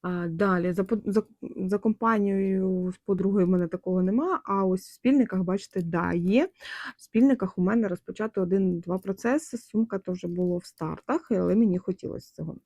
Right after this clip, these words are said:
Тобто два процеси я в спільниках, і ось зараз я працюю над шкарпеточками, і залишиться ще туніка в спільниках розпочата. А, осталь-, е, ну, ста-, про старти я не кажу, я маю на увазі, що саме про це, це під спільники були розпочаті.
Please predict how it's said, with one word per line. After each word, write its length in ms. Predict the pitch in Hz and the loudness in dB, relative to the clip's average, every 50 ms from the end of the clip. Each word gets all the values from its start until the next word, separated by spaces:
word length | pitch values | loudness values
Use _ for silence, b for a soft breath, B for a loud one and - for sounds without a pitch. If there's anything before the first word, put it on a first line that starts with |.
| _ - | _ -16
Тобто 220 | - - - - 160 | -16 -14 -10 -8 -4
два 160 | 165 185 196 | -2 -2 -2
процеси 480 | 190 185 180 185 - 175 - - 175 175 | -2 -4 -8 -8 -8 -8 -6 -6 -4 -4
я 100 | 170 165 | -4 -6
в 40 | |
спільниках, 520 | - - - 254 320 330 - - 180 - - | -8 -6 -4 -2 -2 -2 -4 -6 -8 -6 -4
і 40 | 180 | -4
ось 120 | 175 170 | -4 -4
зараз 280 | 175 170 170 165 - - | -4 -6 -6 -8 -8 -10
я 80 | 185 | -10
працюю 340 | 180 - - 185 - - 175 | -12 -10 -12 -12 -10 -8 -8
над 100 | 175 165 | -8 -8
шкарпеточками, 760 | - - 196 - 262 320 320 294 262 - - 269 254 233 - - | -8 -12 -10 -6 -6 -6 -6 -6 -8 -4 0 0 0 0 0 -2
і 160 | 202 214 226 | -2 -2 -2
залишиться 500 | 196 185 165 175 196 220 233 220 - 196 | -2 -2 0 0 0 0 0 -2 -2 -6
ще 160 | 190 - 180 | -6 -6 -8
туніка 340 | - - 180 160 151 - - | -6 -6 -6 -6 -6 -10 -16
в 40 | - | -20
спільниках 500 | _ - - 160 160 160 - 151 - - | _ -12 -10 -10 -10 -10 -12 -14 -14 -16
розпочата. 500 | 170 - _ - - - - - - - b b b b b b b b b b b b b b b b b b b b b _ _ | -20 -20 _ -20 -18 -18 -18 -18 -20 -20 b b b b b b b b b b b b b b b b b b b b b _ _
А, 60 | - | -12
осталь-, 480 | - 90 - - 185 - - 190 - - | -12 -8 -6 -8 -8 -4 -4 -4 -4 -2
е, 140 | - - 185 | -2 0 0
ну, 100 | 190 202 | 0 0
ста-, 360 | 196 - - 208 - - 190 185 | 0 0 0 0 0 0 -2 -2
про 100 | - 208 | -2 -2
старти 300 | 220 - 269 262 - 247 | 0 2 0 2 4 4
я 180 | 202 202 196 202 | 4 4 4 4
не 120 | 202 202 | 4 2
кажу, 400 | 190 - 196 202 262 330 359 370 | 2 0 -2 -2 -2 2 4 4
я 160 | 277 214 185 | 4 6 4
маю 200 | 180 185 185 185 | 4 2 2 2
на 100 | 185 185 | 0 0
увазі, 240 | 180 180 220 226 220 | 2 2 2 2 0
що 160 | 190 - - | -2 -4 -10
саме 280 | 180 - - 180 180 175 | -12 -6 -2 -2 -2 -2
про 160 | - - 180 | -2 -6 -8
це, 200 | 175 - 240 262 | -6 -4 -4 -4
це 160 | 269 - - | -4 -6 -10
під 260 | 190 - - 208 196 - | -14 -6 -6 -6 -6 -6
спільники 440 | _ - 196 175 165 160 160 - | _ 0 0 0 0 -2 -4 -6
були 200 | 151 156 156 156 | -6 -6 -6 -4
розпочаті. 600 | 156 165 156 - - 156 - 156 165 160 151 156 | -4 -6 -8 -10 -12 -10 -6 -6 -6 -6 -6 -10